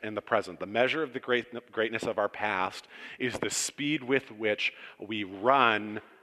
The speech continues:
in the way of his commandments. And the reason this sermon is important to us is that right now we are writing history as a church. Right now we are setting patterns that Luke will either love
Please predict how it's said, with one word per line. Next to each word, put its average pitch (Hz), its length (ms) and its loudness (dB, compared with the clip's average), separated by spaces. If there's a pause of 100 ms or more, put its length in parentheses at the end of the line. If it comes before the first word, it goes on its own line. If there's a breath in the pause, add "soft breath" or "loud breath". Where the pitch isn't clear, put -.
(100)
in 117 140 -4
the 107 60 -2
way 110 180 2
of 107 100 0
his 107 180 -12
commandments. 104 640 -8
And 117 140 -6
the 110 40 -6
reason 156 440 -2
this 131 140 -2
sermon 127 380 -2
is 107 120 -4
important 117 480 -4
to - 160 -4
us 107 300 0
is 110 100 -8
that 101 160 -4 (160)
right 139 320 6
now 98 440 4 (300 loud breath)
we 131 240 0
are 110 140 4
writing 120 460 4
history 98 580 -2
as 87 100 -6
a 92 60 -10
church. - 440 -6 (340 loud breath)
Right 135 420 6
now 135 400 8
we 120 180 2
are 135 120 4
setting 127 320 0
patterns 101 580 -2 (100)
that 110 220 0
Luke 131 400 -2
will 127 160 4
either 107 300 4
love 120 340 6